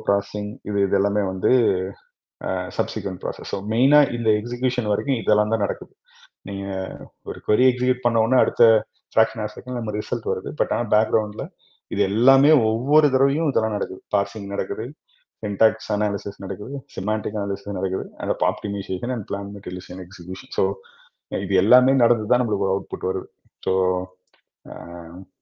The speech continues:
இ-, இ-, மத்தவங்களுக்கு எப்படின்னு தெரியல. எனக்கு எப்பயுமே இது ஒரு ஃபேசினேட்டிங்கான விஷயம். நம்ம எவ்வளவு, அ, அ, கிராண்டடா எடுத்துப்போம், ஒரு query தப்பா எழுதுவோம், ஒரு இது எழுதுவோம். So இது, இது எல்லாமே பின்னாடி போய் செக் பண்ணி நம்மளுக்கு ஒரு வேலிடேட் பண்ணி நம்மளுக்கு வருது இல்லையா? So,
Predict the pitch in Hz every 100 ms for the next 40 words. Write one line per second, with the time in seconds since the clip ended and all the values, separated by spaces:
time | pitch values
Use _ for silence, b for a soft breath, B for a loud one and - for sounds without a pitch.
0 | _ _ _ _ _ 82 - - _ 117
1 | 101 98 104 107 95 - 98 101 123 117
2 | 120 135 113 110 123 113 107 104 123 123
3 | 127 117 104 98 104 - 107 98 107 107
4 | 101 101 101 b b - 101 101 104 135
5 | 131 123 - - 50 - - _ - 104
6 | 98 104 - 107 101 101 127 127 131 120
7 | 120 107 107 107 107 98 - 113 117 110
8 | 113 110 104 101 104 104 101 101 104 -
9 | _ 110 110 104 101 - 104 101 104 104
10 | - 101 98 123 135 147 139 127 135 123
11 | 131 127 - - 117 117 107 101 101 98
12 | 98 104 104 101 - 101 101 98 92 90
13 | 92 87 98 98 101